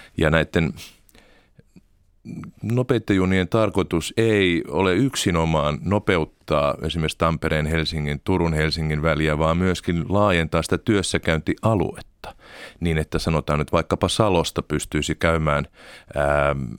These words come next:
Helsingissä pääkaupunkiseudulla töissä hyvien yhteyksien, puolen tunnin yhteyksillä, mutta kuitenkin niin, että siellä, ää, sellaisen keskituloisen perheen olisi mahdollisuus ostaa itselleen omakotitalo ja,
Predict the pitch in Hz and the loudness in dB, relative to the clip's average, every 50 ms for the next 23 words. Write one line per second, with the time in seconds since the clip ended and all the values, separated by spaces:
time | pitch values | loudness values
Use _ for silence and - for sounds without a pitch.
0 | 50 50 53 50 50 50 50 50 50 50 50 - 82 95 92 87 - 85 80 82 | -14 -12 -12 -12 -10 -10 -10 -10 -10 -10 -10 -4 0 0 2 2 2 2 0 0
1 | 78 - - 82 - - 85 82 78 87 80 71 76 71 - 78 - 85 76 73 | 0 0 -2 -4 0 2 0 2 2 2 0 0 0 -2 -2 -2 0 0 0 2
2 | 73 76 73 - - - 90 85 80 - - - - 73 82 95 98 87 85 78 | 2 0 0 0 0 0 2 2 0 0 -2 -4 -4 -2 0 0 2 2 2 2
3 | 78 78 76 - - - 78 73 - - - 73 67 69 - 90 90 85 80 76 | 2 0 -2 -2 -2 -2 -2 -2 -2 -2 -4 -4 -4 -2 0 2 2 2 2 0
4 | - 76 73 73 71 76 80 80 69 - - 76 65 67 - - - 73 - 71 | -2 -2 -2 -2 0 0 0 0 -2 -2 -2 -2 -2 -2 -4 -4 -4 -2 -2 -2
5 | 71 71 - - - - - - - 92 - - 85 - - 98 85 82 80 71 | -2 -2 -4 -10 -20 -20 -14 -8 -6 -4 -2 -2 -2 0 0 2 2 2 0 0
6 | - 80 78 82 92 107 113 98 82 76 78 - - 80 - - - 92 85 76 | 0 0 0 2 2 2 2 2 2 0 -2 -4 -4 -6 -4 0 2 2 2 2
7 | 76 73 71 67 - _ - - - - - - - _ - 76 76 71 67 69 | 2 0 -2 -4 -6 _ -20 -20 -20 -20 -20 -20 -20 _ -4 0 0 2 2 2
8 | 69 67 - - - - - - 78 71 69 71 73 - 87 80 - 92 82 - | 0 0 -2 -8 -12 -10 -6 -4 -2 -2 0 -2 -2 -2 -2 -2 -2 -2 -2 -2
9 | - 80 90 85 82 82 78 - 90 82 82 - _ - - - - 95 113 - | -2 -2 0 2 2 2 0 0 -2 -2 -4 -6 _ -20 -20 -20 -20 -14 -10 -8
10 | - 87 - - 95 87 85 82 82 80 82 82 82 82 - 87 85 85 80 78 | -8 -4 0 0 2 2 2 2 0 0 2 0 0 0 0 0 0 0 0 -2
11 | - - 65 80 82 - - - 82 80 80 80 - - - 78 80 78 76 73 | -2 -4 -4 -4 -4 -4 -2 0 0 2 2 0 -2 -4 -2 -2 0 0 0 2
12 | 85 85 80 - - 73 - 78 - - 82 78 76 76 76 73 76 76 71 | 0 0 0 -2 -4 -4 -4 -4 -2 -2 0 0 0 0 0 2 0 0 -2